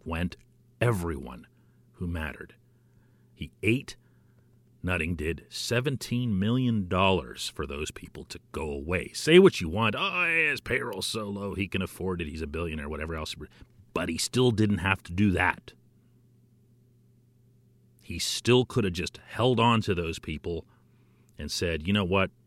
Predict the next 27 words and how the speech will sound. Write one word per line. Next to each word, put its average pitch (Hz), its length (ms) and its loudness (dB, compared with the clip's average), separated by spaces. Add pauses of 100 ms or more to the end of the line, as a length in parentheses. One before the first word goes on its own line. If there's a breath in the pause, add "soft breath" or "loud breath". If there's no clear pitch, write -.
(800)
We're 139 180 8
right 113 280 8
and 90 140 -4
you're 92 160 0
wrong." 90 340 0 (140)
And - 80 -14
he 95 80 -10
didn't. - 420 -8 (400)
Fired - 440 -4
them. - 100 -14 (720)
All 127 200 4
of 85 120 -4
them. - 180 -16 (1120)
And 73 120 -8
I'll 127 140 4
hear 120 220 6
occasionally 90 540 -2
from 80 180 -12
people, 78 400 -8 (1400 soft breath)
"Why 170 120 -2
did 202 100 6
you 165 100 4
change 175 340 4
your 160 120 4
tune 196 320 6
on 151 240 0
Nutting? 151 440 4